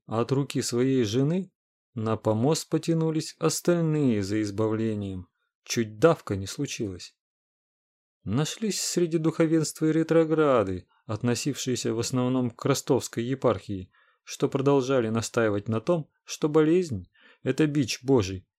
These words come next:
и попытка защититься от него — богопротивная ересь, но с такими разбирались тихо.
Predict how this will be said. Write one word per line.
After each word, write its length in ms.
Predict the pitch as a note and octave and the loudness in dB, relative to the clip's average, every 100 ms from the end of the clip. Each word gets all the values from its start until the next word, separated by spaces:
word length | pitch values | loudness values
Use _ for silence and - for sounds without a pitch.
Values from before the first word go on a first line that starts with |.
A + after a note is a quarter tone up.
| _ _ - | _ _ -8
и 160 | B2+ | -4
попытка 500 | A#2 C3 C3+ B2 A#2+ | 0 2 2 0 0
защититься 680 | A2 A2 - B2+ G#3+ G#3 B2 | 0 -2 -4 -4 -4 0 0
от 160 | A2 A2 | 0 -2
него — 320 | G#2 G2+ - _ _ - | -2 -4 -6 _ _ -10
богопротивная 1000 | G2+ A2+ A#2 A2+ A2+ G#2+ E3 D#3 D3+ D3 | 0 0 2 0 0 0 -2 -2 -2 -2
ересь, 760 | B2+ C3+ C3 F#2 E2 - - _ _ _ _ A2 | -2 0 0 0 -6 -12 -16 _ _ _ _ -6
но 320 | A2+ E3 F3 | -2 -2 -4
с 120 | - | -6
такими 580 | - A2+ - D#3 D#3 B2+ | -4 -4 -2 -4 0 2
разбирались 800 | A2+ G2+ G2+ G#2 B2+ A#2+ F#2 - | 2 0 -2 0 0 -2 -4 -8
тихо. 460 | G#2+ A#2 - - | -8 -8 -10 -18